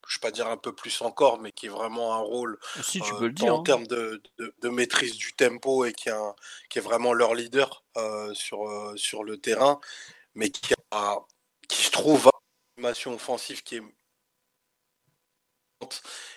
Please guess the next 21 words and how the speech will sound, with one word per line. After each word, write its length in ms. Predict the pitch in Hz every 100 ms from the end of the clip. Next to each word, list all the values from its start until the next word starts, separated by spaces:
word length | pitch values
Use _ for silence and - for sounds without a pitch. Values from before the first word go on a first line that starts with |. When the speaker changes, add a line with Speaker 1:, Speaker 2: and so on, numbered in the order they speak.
| -
Speaker 1:
et 120 | 107
quelque 280 | - 113 -
part 240 | 113 117 117
moins 320 | 123 127 127
impactante 580 | 117 135 - - 123 -
que 120 | 113
ce 100 | -
qu'il 160 | -
y 60 | 117
avait 240 | 110 110
sous, 500 | 101 - 107 104 104 101
sous 180 | - -
Flick. 380 | - - 98 - _ _ - -
Et, 180 | 104 107
euh, 560 | 104 104 104 104 104 101 -
et, 260 | 110 110 -
et, 380 | 120 110 107 104
hum, 440 | 104 101 104 101 _ _ _
le 220 | - 120 - _
interventionnisme 1160 | 139 131 - 117 123 120 - 127 127 - - 113
de, 400 | 113 110 110